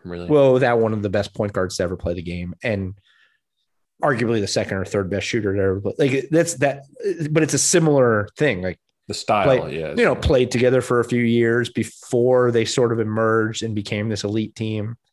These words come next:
Speaker 1: Mm-hmm.
Speaker 2: So it'd be interesting to see that in a seven-game series. There's a lot of time to go.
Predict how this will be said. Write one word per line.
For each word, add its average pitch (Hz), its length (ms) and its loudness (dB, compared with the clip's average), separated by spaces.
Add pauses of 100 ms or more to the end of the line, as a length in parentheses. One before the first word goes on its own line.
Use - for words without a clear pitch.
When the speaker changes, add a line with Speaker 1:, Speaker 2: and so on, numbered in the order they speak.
(140)
Speaker 1:
Mm-hmm. 90 220 -10 (480)
Speaker 2:
So 120 80 0
it'd 117 180 0
be 113 140 4
interesting 110 600 -4
to 104 100 -4
see 98 560 -4
that 92 340 -4
in 147 80 -12
a 175 60 -8
seven-game 92 480 -4
series. - 480 -10 (1400)
There's 123 120 0
a 117 40 4
lot 104 140 2
of 87 60 -8
time 80 160 -8
to 65 40 -16
go. - 140 -18